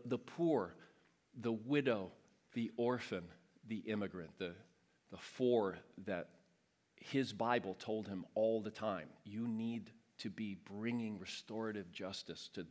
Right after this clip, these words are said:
those people." He really, if, if he had in his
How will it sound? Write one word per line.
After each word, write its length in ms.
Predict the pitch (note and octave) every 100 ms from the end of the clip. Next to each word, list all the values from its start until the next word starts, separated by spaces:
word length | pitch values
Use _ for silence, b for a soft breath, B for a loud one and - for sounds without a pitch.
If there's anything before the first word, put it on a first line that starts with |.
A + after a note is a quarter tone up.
| F#2
those 460 | G2 G2 F#2+ - b b b _
people." 360 | - G2+ E2 B1+
He 240 | B2 C3 - B B B _ A#2+
really, 420 | D3 A3+ C3 G2+
if, 140 | - -
if 220 | D#3+ D3+ -
he 500 | A#3+ C#4 C4+ - -
had 360 | D3 D3 A3 A3
in 120 | F#3
his 340 | C#3+ G3+ F#3+